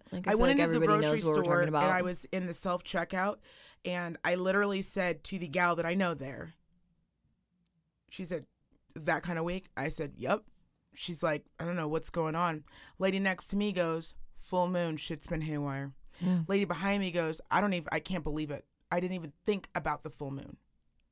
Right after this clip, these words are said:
Speaker 2: Other lady chimes in and she's like, "I mean, it's been a full moon, Venus, Mercury kind of week."
Speaker 1: Mm.
Speaker 2: That's the kind of week it was that all four people, five people,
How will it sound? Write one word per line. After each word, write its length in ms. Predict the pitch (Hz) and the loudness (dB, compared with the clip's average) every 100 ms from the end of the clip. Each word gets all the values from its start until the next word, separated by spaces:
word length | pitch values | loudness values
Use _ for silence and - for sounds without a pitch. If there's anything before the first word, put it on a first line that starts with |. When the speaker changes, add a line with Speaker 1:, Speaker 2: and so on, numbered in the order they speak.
| _ - | _ 0
Speaker 2:
Other 240 | 180 196 185 | 2 2 2
lady 300 | 180 170 165 | 0 -2 -4
chimes 500 | - 175 165 165 156 | -2 0 0 0 -2
in 140 | 156 | -2
and 140 | 156 | -2
she's 240 | - 170 170 | -4 -2 0
like, 260 | 156 151 - - - - | 0 0 -10 -18 -18 -6
"I 120 | 190 190 | 0 2
mean, 220 | 180 180 | 2 0
it's 220 | - 190 - | 0 0 2
been 200 | 180 180 | 2 4
a 100 | 170 | 0
full 360 | - 190 185 | 0 0 2
moon, 300 | 180 165 170 | 0 0 -2
Venus, 440 | 151 170 165 160 170 | -2 -2 -2 -2 -2
Mercury 420 | 165 156 160 156 | -4 -4 -4 -4
kind 200 | 160 147 | -2 -2
of 60 | |
week." 260 | 143 - - _ - | -2 -6 -18 _ 0
Speaker 1:
Mm. 160 | 190 190 | 4 8
Speaker 2:
That's 240 | 202 - | 6 6
the 80 | 262 | 0
kind 160 | 247 233 | 2 2
of 60 | |
week 160 | 214 208 | 2 0
it 80 | - | 0
was 220 | 170 165 | 0 0
that 160 | 175 - | -4 0
all 180 | 226 294 | 0 0
four 260 | - 277 262 | 2 2 4
people, 300 | 254 196 190 | 2 0 2
five 300 | 254 349 - | 2 2 0
people, 260 | 202 175 | -4 -4